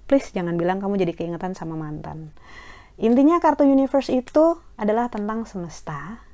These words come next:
di mana segala sesuatu adalah proses.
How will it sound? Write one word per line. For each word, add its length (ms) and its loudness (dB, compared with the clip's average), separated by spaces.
di 80 -2
mana 400 -4
segala 320 -4
sesuatu 400 -12
adalah 400 -6
proses. 640 -6